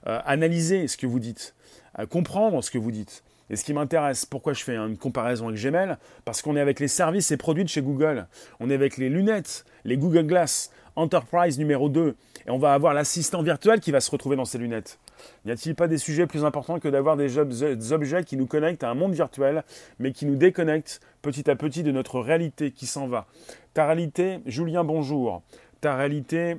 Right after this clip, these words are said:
elle t'est propre. Nous ne sommes pas dans un monde virtuel. Nous sommes en réalité augmentée, même en réalité mixte. Il ne s'agit pas de quitter ton monde proche. Il s'agit évidemment d'y apporter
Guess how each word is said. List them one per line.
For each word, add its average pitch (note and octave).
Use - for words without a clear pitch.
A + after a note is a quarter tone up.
elle C#3+
t'est D3
propre. -
Nous D3
ne F#3+
sommes D#3
pas E3+
dans C#3+
un C#3+
monde D#3+
virtuel. C3
Nous D3+
sommes F3+
en C#3
réalité D#3+
augmentée, D#3+
même C#3
en A#2+
réalité C#3
mixte. -
Il B2
ne C#3+
s'agit D#3
pas G3
de C3
quitter B2
ton A#2
monde B2+
proche. -
Il B2
s'agit D3+
évidemment D#3
d'y A2+
apporter D#3